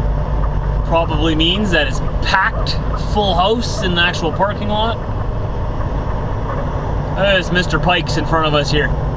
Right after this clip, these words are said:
taking her super wide. There's two fifty-three foot trailers behind him.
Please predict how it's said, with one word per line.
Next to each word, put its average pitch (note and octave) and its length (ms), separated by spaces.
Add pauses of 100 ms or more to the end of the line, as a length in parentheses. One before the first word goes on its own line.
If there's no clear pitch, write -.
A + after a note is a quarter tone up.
(140)
taking E3+ 360
her E3 100
super D#3+ 460
wide. D3 400 (500)
There's - 160
two F3+ 240
fifty-three D#3+ 680
foot D3+ 300
trailers D3+ 460
behind C#3+ 460
him. A#2+ 100